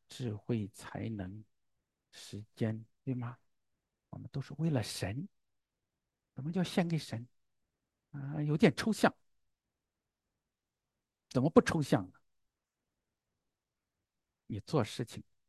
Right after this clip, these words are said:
把神放在第一位，就是把这件事情放给神，交给神了，奉献给神了。你想一想，是不是？把神放在第一位，生活、工作、学习，神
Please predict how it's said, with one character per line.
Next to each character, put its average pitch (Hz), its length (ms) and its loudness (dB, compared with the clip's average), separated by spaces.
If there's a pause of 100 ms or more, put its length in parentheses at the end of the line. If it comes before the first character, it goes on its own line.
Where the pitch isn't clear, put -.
(680)
把 101 120 -2
神 113 220 -6
放 120 180 -4
在 107 120 -4
第 123 220 -8
一 127 80 -4
位， 123 220 -6 (760)
就 135 100 -2
是 - 100 -6
把 - 160 -10
这 - 120 -6
件 110 160 -8
事 - 140 -12
情 - 240 -14
放 98 140 -8
给 98 140 -16
神， - 120 -20 (340)
交 98 120 -2
给 95 140 -8
神 - 320 -10
了， - 120 -20 (400)
奉 117 140 -4
献 - 160 -8
给 87 100 -12
神 - 240 -16 (120)
了。 - 80 -20 (200)
你 135 80 -10
想 95 240 -6
一 123 40 -6
想， - 200 -12
是 - 160 -14
不 - 80 -16
是？ - 200 -20 (500)
把 - 100 -8
神 - 180 -8
放 110 180 -10
在 104 100 -10
第 113 160 -12
一 107 60 -8
位， 104 280 -8 (1500)
生 123 240 -2
活、 - 380 -10
工 123 260 0
作、 107 240 0
学 120 280 2
习， 107 360 -8 (1500)
神 110 520 -6